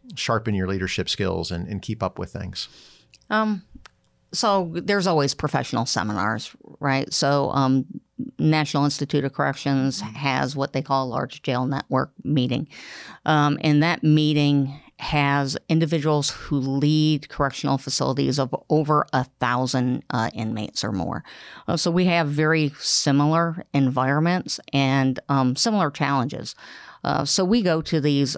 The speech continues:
Speaker 2: um, large jail network meetings. Um, they bring in experts to,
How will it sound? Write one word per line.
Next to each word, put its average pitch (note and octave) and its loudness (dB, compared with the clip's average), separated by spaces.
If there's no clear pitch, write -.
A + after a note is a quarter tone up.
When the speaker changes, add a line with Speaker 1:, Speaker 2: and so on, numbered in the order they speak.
Speaker 2:
um, C3 0
large C#3+ 0
jail C#3 2
network C3 0
meetings. D3 2
Um, - -8
they D3+ 2
bring C#3+ 2
in C3 0
experts A2+ -2
to, C3+ -2